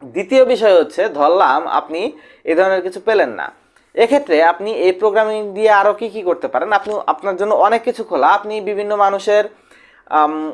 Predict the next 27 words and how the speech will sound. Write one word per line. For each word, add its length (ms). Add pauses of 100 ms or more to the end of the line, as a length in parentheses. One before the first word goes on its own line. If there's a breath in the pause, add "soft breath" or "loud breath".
ওয়েবসাইট, 440
আহ, 680
ডিজাইন 400
করে 220
তাদের 340
যে 280
বেসিক 420
প্রোগ্রামগুলো 460
সেগুলো 280
করে 180
দিতে 160
পারেন। 240
বিভিন্ন 320
কোম্পানির 500
জন্য 180
সফটওয়্যার 440
তৈরি 260
করার 260
জন্য 200
একটা 140
ছোটোখাটো 420
ফার্ম 300
তৈরি 180
করে 220
দিতে, 180
করতে 300
পারেন, 280